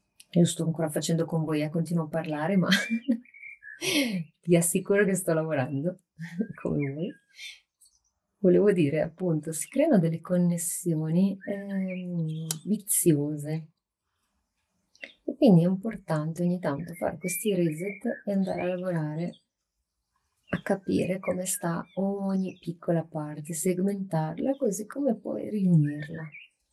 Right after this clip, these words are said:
scollegare e ricollegare. Un check di status e poi si può andare a lavorarci. Adesso andiamo alle mani, anche loro, ma non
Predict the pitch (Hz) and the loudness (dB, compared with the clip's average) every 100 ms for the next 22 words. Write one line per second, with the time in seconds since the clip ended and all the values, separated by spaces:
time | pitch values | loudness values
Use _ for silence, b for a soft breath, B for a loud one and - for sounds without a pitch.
0 | _ - - 170 165 170 180 208 208 175 | _ -14 -2 0 0 0 -2 -2 -2 -2
1 | 175 160 160 - - 170 - 151 - _ | -4 -6 -6 -8 -12 -14 -20 -20 -20 _
2 | _ _ - _ _ _ _ _ _ _ | _ _ -20 _ _ _ _ _ _ _
3 | _ _ _ _ _ _ _ - - _ | _ _ _ _ _ _ _ -20 -20 _
4 | 185 175 - - - 170 - - - 170 | 2 4 2 -2 -4 -4 -2 -2 -2 -2
5 | - 196 196 - 226 240 - - - - | -4 -8 -8 -2 0 0 -4 -16 -20 -20
6 | _ - - - - - - - - 170 | _ -20 -20 -18 -14 -4 0 2 2 0
7 | - - 196 175 165 170 170 160 170 - | -4 -8 -4 0 0 -4 -10 -8 -8 -10
8 | 175 156 - - - _ - B B - | -14 -20 -12 -10 -10 _ -14 B B -20
9 | - _ - 453 233 165 165 - - _ | -20 _ 4 10 12 10 8 -2 -14 _
10 | 202 170 143 156 285 - _ _ - - | 2 4 4 2 0 -2 _ _ -20 -20
11 | _ _ _ _ _ _ _ 180 170 165 | _ _ _ _ _ _ _ 0 0 0
12 | 156 156 359 - _ _ _ _ _ _ | 0 2 0 -2 _ _ _ _ _ _
13 | _ _ _ _ _ - - 185 214 294 | _ _ _ _ _ -18 0 6 8 8